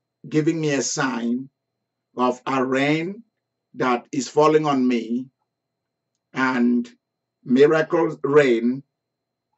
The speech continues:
that will fall on my people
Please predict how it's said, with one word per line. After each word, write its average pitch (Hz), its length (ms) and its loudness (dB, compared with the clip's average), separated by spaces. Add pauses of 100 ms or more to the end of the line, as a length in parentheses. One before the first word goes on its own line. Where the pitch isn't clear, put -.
(440)
that 131 320 -2
will 123 340 0 (380)
fall 151 560 4
on 127 460 0 (180)
my 135 240 0
people 135 520 -8